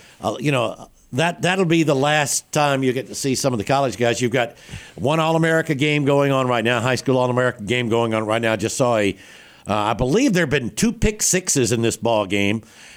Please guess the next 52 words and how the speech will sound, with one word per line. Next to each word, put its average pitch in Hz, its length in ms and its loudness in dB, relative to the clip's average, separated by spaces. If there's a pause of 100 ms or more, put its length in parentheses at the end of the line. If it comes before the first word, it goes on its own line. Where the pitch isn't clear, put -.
(180)
for 135 300 2
the, 110 320 4
uh, 95 80 0
for - 140 -10
the 104 100 -2
Fire, 147 500 0
and 135 260 -2
I 127 80 0
think 180 240 -2
the 151 160 0
Ice 185 380 0
just 143 260 -2
had 147 140 2
a 127 40 -2
fumble 175 360 0
return 107 380 0
for 101 140 -2
a 92 60 2
touchdown. 87 600 -2 (540)
So, - 120 -2
I 147 80 0
mean, 143 160 -4 (160)
and 247 100 0
that's 302 160 0
one 208 160 2
of 170 80 0
the 160 200 2
things 180 360 0
that 135 140 0
can 123 100 -8
happen 156 400 0
in 127 140 2
these 123 220 2
All-Star 147 480 2
games 107 440 0
is, 110 260 2 (520)
you 135 100 0
know, 143 100 4
it 143 120 0
can 160 120 2
get 208 140 2
a 196 40 4
little 151 160 2
sloppy 156 500 2
at 208 100 -2
times 127 300 0
because 127 340 0
these 147 160 2
kids 190 280 0
have 139 100 2
only 151 200 2
been 120 340 0